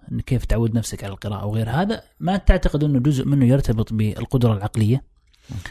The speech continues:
Speaker 1: بمعنى أنه أنا ممكن أكون قارئ، لكن مقدار قراءتي اليومية هي عشر صفحات فقط، لكن أنا مستمر عليها.
Speaker 2: مم.
Speaker 1: آه، إشكال يقع عند بعض الناس أنه لما يقارن نفسه بغيره،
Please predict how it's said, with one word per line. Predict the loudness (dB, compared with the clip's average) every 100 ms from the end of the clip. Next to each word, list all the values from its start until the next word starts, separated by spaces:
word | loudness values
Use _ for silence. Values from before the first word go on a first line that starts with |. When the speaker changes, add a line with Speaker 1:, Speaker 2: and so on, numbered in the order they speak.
| -6
Speaker 1:
بمعنى | -2 0 0 0
أنه | -2 0
أنا | 0
ممكن | 0 0 -2
أكون | -4 -4 -2
قارئ، | 0 0
لكن | 0 0 -2 -4 _ _ _
مقدار | -2 -2 2 4 4
قراءتي | 2 0 0 2
اليومية | 2 2 2 2
هي | 0
عشر | 0 -2 -4
صفحات | -4 -4 -4 -2
فقط، | -2 -4 -4
لكن | -2 0
أنا | 0 0
مستمر | 0 0 0
عليها. | 2 2 0 -8 -14 -14
Speaker 2:
مم. | -14 -16 _ _ -16
Speaker 1:
آه، | -10 -10 -10 -16 -18 -16 -10
إشكال | -4 2 4
يقع | 4 2
عند | 2 2
بعض | 2
الناس | 2 2 2
أنه | 2
لما | 4 4 2
يقارن | 2 2 2 2
نفسه | 0 -2 -2
بغيره، | 2 0 0